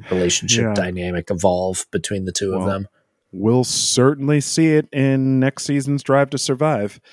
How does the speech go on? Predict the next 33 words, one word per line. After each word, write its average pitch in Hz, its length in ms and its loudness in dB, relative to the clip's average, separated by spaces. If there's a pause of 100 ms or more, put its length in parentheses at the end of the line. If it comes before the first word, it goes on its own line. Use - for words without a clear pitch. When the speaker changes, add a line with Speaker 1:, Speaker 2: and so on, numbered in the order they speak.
(300)
Speaker 2:
uh, 131 300 4
whether 120 220 2
we 117 160 0
want 107 340 -4
to 143 140 2
or 139 140 4
not. 135 320 0 (220)
Um, 131 600 2 (440)
Speaker 1:
Right. 92 240 2 (320)
Speaker 2:
so 156 540 2
we 151 160 2
had, 240 240 2
uh, 202 240 0
other 196 180 0
than 214 120 -6
that, 214 220 0
we 180 120 0
had, 180 300 0
uh, 147 260 2
lap 147 300 -4
seven, 196 640 -4
uh, 131 460 0
Zhou 131 360 2
Guan 147 260 2
Yu 156 320 4 (140)
was 123 300 0
out 131 220 0
of 131 60 0
the 131 80 -2
race. 143 440 -2
He, 123 800 -6
he 127 160 -6
had 127 320 -6